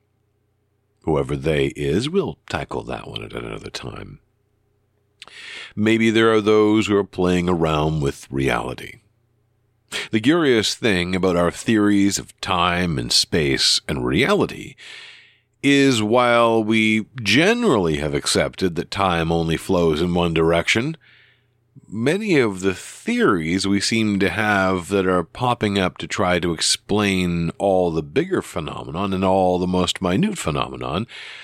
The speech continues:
suggest that the direction of time is either a suggestion, a way that we interpret the universe, or really just an illusion.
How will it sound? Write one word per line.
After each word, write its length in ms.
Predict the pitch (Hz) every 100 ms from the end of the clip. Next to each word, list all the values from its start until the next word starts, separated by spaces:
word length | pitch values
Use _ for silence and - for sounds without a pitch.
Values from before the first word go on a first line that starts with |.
| -
suggest 540 | - 139 185 214 190 -
that 160 | 170
the 60 | 160
direction 460 | 165 180 170 - 143
of 140 | 123
time 600 | - 165 120 104 117 117
is 420 | 110 104 104 101 -
either 760 | 120 113 104 95 92 90 85 82 82 - _ _ _ -
a 80 |
suggestion, 840 | - 71 127 135 - - 113 117 151 _ _ _ _ _ - - - -
a 280 | 78 73 71
way 360 | 67 92 90 82
that 200 | 80 -
we 520 | 80 107 165 98 82
interpret 560 | 80 - 87 80 78 -
the 160 | 80 85
universe, 920 | 78 73 69 73 113 - - - - _ _ _ _ _
or 560 | 131 151 143 131 117 107 _ _ _ _ _ _ -
really 560 | 98 156 254 247 233
just 480 | 185 131 165 135 -
an 80 | 143
illusion. 1000 | 131 101 78 67 58 - 53 50 50